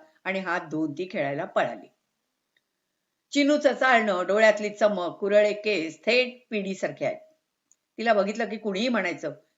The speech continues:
की ही नात आजोबांवर गेली आहे. या एका वाक्याने ते जाम खुश व्हायचे. तिच्यासाठी वाटेल ते करायला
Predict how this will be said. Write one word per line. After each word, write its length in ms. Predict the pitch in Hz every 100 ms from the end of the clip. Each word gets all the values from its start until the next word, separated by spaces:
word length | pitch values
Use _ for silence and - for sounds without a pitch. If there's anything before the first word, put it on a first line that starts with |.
| -
की 80 | 220
ही 340 | 196 226 269
नात 520 | 196 165 170 - -
आजोबांवर 640 | 165 165 208 196 156 160
गेली 320 | 156 151 147 175
आहे. 600 | 147 123 - 156 - _ _ _ _ _ _ _ _ _ _ _
या 100 | 269
एका 360 | - 233 214 294
वाक्याने 440 | 370 - 262 269
ते 200 | 269 254
जाम 400 | - 135 208 240
खुश 200 | 247 254 269
व्हायचे. 280 | 226 226 233 _ _ _ _ _ _ _
तिच्यासाठी 500 | 247 320 320 285 247
वाटेल 480 | 185 143 - 240 247
ते 60 | 277
करायला 340 | 254 233